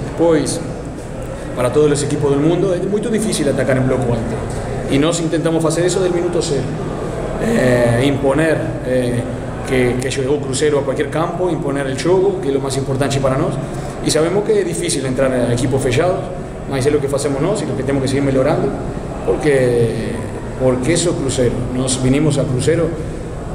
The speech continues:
para hacerlo jugar como equipo grande. Equipo grande, los mejores del mundo juegan en bloque alto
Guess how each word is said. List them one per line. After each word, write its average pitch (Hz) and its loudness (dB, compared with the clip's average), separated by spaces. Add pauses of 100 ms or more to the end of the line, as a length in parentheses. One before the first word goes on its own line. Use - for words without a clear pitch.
(100)
para 127 2
hacerlo 147 2
jugar 156 2
como 156 0
equipo 151 0
grande. 127 0
Equipo 135 0
grande, 160 0 (300)
los 127 0
mejores 147 4
del 147 0
mundo 170 2
juegan 135 0
en 127 0
bloque 147 2
alto 156 0